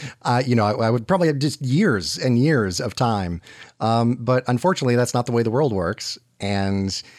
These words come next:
you know, you, you have to sort of adjust your frame of mind, right? And that is very true, I think,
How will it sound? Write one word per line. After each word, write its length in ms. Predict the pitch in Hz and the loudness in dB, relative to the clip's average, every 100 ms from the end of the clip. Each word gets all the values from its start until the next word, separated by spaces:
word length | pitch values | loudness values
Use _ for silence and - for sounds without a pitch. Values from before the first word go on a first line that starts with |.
| - - _ | -20 -20 _
you 80 | 123 | -2
know, 140 | 101 95 | 0 0
you, 260 | 104 104 123 | 0 -2 -4
you 420 | 101 104 101 95 | 0 0 2 0
have 280 | 104 110 - | 0 -2 -2
to 260 | - 113 113 | -2 0 0
sort 180 | - | -2
of 60 | 117 | -2
adjust 500 | 110 98 110 101 - | -2 -2 -2 -2 -2
your 140 | 135 | -4
frame 320 | 117 120 110 113 | -2 -2 0 0
of 100 | 107 | 0
mind, 580 | 110 143 110 65 64 87 | 0 0 -2 -6 -10 -8
right? 260 | 95 127 | -4 -2
And 240 | 110 104 - | -2 -4 -10
that 300 | - 113 117 | -10 -4 -2
is 100 | 110 | -2
very 320 | 101 117 202 202 | -2 0 0 -2
true, 380 | - 127 107 | -2 0 2
I 100 | 104 | 0
think, 400 | 101 117 104 - | -2 0 -2 -4